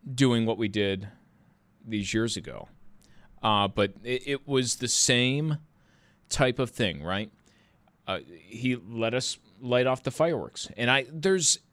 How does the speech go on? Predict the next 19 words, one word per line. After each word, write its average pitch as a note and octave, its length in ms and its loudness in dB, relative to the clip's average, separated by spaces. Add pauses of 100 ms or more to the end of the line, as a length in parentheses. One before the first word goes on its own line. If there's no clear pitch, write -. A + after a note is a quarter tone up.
(340)
I, C#3 160 -6 (200)
it's, - 380 -6 (120)
there's D3 180 0
something D3+ 360 4
fu-, - 160 -4
you C3 160 2
get E3+ 160 4
a F#3 60 4
rush D#3 340 2
out F#2 180 0
of D#2 100 -18
it. G1+ 120 -20 (1300)
There's D3 180 4
no, E3 300 8 (300)
no F3+ 340 4
denying D3+ 500 2
that, F2 220 -6 (300)
and D#3 140 2
especially C#3 880 4